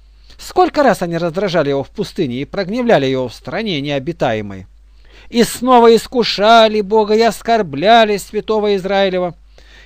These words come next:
Не помнили руки Его дня, когда Он избавил их от угнетения,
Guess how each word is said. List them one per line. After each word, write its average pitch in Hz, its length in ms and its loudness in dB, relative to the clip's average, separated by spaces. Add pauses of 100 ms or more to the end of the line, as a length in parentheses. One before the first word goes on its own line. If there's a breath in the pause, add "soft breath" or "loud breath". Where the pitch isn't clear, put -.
Не 226 160 0
помнили 240 460 4
руки 180 300 0
Его 131 200 0
дня, 185 280 0
когда 170 280 -2
Он 185 180 -2
избавил 165 380 2
их 151 100 -6
от 147 120 -8
угнетения, 135 640 -6